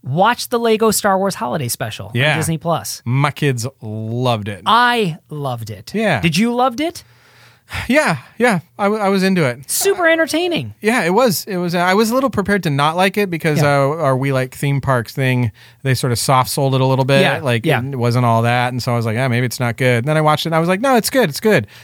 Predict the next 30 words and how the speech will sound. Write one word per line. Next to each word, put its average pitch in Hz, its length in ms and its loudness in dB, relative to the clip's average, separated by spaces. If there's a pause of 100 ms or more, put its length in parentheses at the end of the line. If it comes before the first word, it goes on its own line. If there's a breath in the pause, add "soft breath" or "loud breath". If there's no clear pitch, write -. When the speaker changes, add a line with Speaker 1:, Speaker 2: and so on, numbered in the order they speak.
(120)
Speaker 2:
But 143 100 0
then 175 120 0
my 123 100 -2 (100)
kids 208 320 -2
were 120 80 -2
just 110 220 -6
so 156 500 2
into 185 280 2
it. 104 100 -6
Like, 123 160 -6
they 202 120 0
just 143 280 -2
couldn't 127 240 0
stop 113 260 -2
talking 151 320 0
about 104 240 0
it. 104 180 -4
Speaker 1:
I 208 220 0
feel 214 320 0
like 190 240 2
it's 180 160 -2
one 143 160 2
of 143 60 0
those, 147 560 2
uh, 131 360 2
it's - 280 -4
one 139 240 0
of 151 80 0
those 160 200 2
Christmas, - 640 0